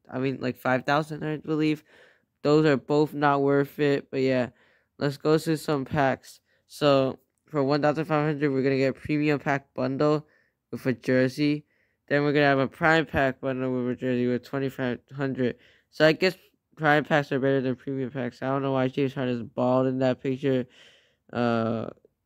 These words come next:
very good Photoshop item, but yeah, Suns are pretty, Suns jersey. And then an eighty overall player with a jersey for three thousand. Eighty overall players,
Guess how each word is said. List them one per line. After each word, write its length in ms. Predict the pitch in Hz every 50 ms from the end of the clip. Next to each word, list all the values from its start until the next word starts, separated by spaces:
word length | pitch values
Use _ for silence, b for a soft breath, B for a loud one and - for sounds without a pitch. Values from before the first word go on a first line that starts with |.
| - -
very 240 | 135 143 143 143
good 280 | 123 - 135 127 113 -
Photoshop 840 | - - - 123 131 143 143 143 143 139 - - 151 139 135 131 -
item, 460 | 139 139 135 135 139 135 131 127 127
but 380 | 127 127 123 123 123 117 - -
yeah, 320 | - 131 127 120 98 101
Suns 500 | 107 - - - 135 131 131 135 131 120
are 360 | 131 131 127 123 123 120 113 - _ _ _ _ _ _ _ _ _ _ _ _ _ -
pretty, 280 | 147 139 135 131 - _ _ _ _ _ _ _ _ _ -
Suns 340 | - 143 139 135 135 131 127
jersey. 420 | - 135 131 123 131 139 131 135 b b b b b b b _ _ -
And 140 | 165 160
then 140 | 170 165 165 -
an 60 | - -
eighty 280 | 190 190 190 190 196
overall 340 | 185 175 151 170 165 160 156
player 260 | - - 165 160 156
with 160 | 151 147 135
a 60 | 139 139
jersey 420 | - - 139 139 139 127 135 135
for 160 | 127 139 131
three 240 | 123 - 139 143 135
thousand. 640 | 131 135 131 131 127 127 131 131 127 127 - _ - -
Eighty 200 | 151 156 151 151
overall 280 | 143 131 143 135 131
players, 420 | - - 147 135 135 131 127 -